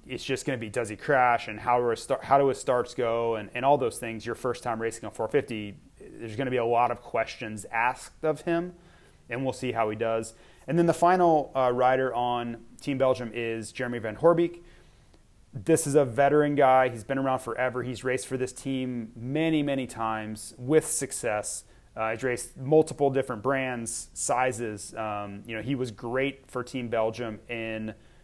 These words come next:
at Majora on the M X two bike. He won the M X two class that day.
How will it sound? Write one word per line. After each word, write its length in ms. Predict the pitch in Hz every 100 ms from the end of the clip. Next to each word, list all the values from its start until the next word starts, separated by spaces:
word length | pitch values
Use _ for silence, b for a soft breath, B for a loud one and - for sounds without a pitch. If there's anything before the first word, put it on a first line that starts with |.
| b -
at 160 | 120
Majora 640 | 120 107 131 143 147 143 -
on 180 | 120 117
the 100 | 117
M 80 |
X 180 | 107 -
two 160 | - 147
bike. 240 | 131 123
He 80 | 113
won 300 | 110 120 123
the 100 | 127
M 80 | 123
X 180 | 123 -
two 140 | 131
class 320 | 123 120 113
that 180 | 117 110
day. 280 | 120 113